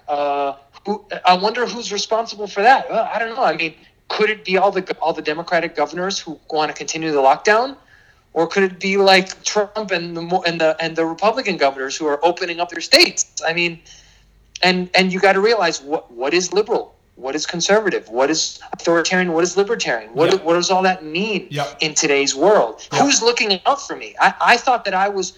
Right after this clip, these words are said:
Speaker 1: you know, I thought that my political party was looking out for me.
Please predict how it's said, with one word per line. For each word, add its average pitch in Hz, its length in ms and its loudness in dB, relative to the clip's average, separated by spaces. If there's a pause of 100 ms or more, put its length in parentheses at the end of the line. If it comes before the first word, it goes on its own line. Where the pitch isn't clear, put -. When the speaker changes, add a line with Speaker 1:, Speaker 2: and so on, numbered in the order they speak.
(160)
Speaker 1:
you 185 60 -12
know, 180 60 -4
I 180 80 -2
thought 214 260 -8
that 185 320 -8
my 185 400 -6 (220)
political 196 380 2
party 185 220 -2
was 165 200 -8
looking 196 320 -6
out 262 260 0
for 175 160 -2
me. 143 120 -10